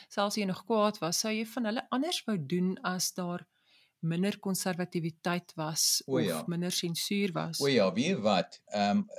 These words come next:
Speaker 2: <clears throat> kyk, die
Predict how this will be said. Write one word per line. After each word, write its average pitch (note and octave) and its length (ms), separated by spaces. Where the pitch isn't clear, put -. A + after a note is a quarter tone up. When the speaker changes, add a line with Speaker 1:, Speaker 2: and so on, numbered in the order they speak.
Speaker 2:
<clears throat> B2 320
kyk, D#3 300
die A#2+ 240